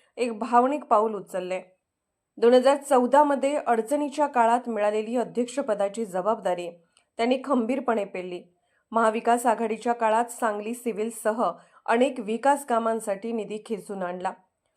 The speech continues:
दोन वेळा विधानसभा निवडणुकीत सांगलीकरांच्या साथीने संघर्ष केला. मात्र आता विकासाला नवी गती देण्यासाठी त्यांनी भाजपच्या वाटेवर जाण्याचा निर्धार केला आहे. "मी काल काँग्रेसमध्ये होतो, उद्या भाजपमध्ये असेन, पण माझ्या हृदयात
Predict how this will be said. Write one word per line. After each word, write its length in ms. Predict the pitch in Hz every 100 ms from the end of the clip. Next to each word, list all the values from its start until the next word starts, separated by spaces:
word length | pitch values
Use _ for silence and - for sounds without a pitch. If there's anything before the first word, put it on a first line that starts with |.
| _ -
दोन 280 | 196 254 285
वेळा 240 | 285 294
विधानसभा 640 | 269 254 254 254 262 247 254
निवडणुकीत 520 | 226 226 233 240 254 -
सांगलीकरांच्या 760 | 233 214 226 226 208 208 220
साथीने 520 | 226 220 180 202 202 214
संघर्ष 560 | - 190 196 214 -
केला. 280 | 175 190 185 - _ _ _ -
मात्र 260 | 208 202 214 -
आता 380 | 202 240 190 175 _ _ -
विकासाला 600 | 254 254 269 262 226 208
नवी 340 | 196 185 220
गती 340 | 180 185 180 247
देण्यासाठी 600 | 233 226 226 226 226 247
त्यांनी 280 | 233 208 190
भाजपच्या 640 | 170 196 190 226 233 233
वाटेवर 540 | 190 180 196 208 208
जाण्याचा 460 | 202 180 185 180 214
निर्धार 460 | 202 185 190 202 190
केला 200 | 170 170
आहे. 220 | 170 185 - _ _ _ _ _ -
"मी 100 | 226
काल 240 | 240 247
काँग्रेसमध्ये 720 | 269 262 226 233 269 262 269 277
होतो, 320 | 269 254 262
उद्या 260 | 262 233 226
भाजपमध्ये 720 | 226 214 190 214 214 220 220
असेन, 340 | 202 208 233
पण 180 | 240 214
माझ्या 280 | 202 190 208
हृदयात 460 | 190 185 233 202